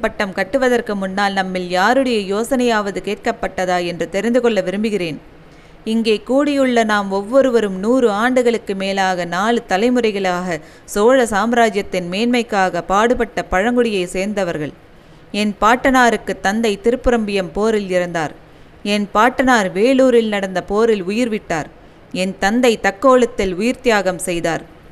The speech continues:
அம்மாதிரியே உங்கள் ஒவ்வொருவரின் மூதாதையரும்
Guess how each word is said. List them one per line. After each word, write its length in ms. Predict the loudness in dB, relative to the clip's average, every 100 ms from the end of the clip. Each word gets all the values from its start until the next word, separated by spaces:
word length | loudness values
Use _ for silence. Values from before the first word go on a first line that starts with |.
| -10
அம்மாதிரியே 680 | -4 0 4 4 4 2 2
உங்கள் 420 | 2 2 2 0
ஒவ்வொருவரின் 800 | -2 -4 2 2 4 2 -2 -4
மூதாதையரும் 720 | 0 2 2 2 0 -2 -6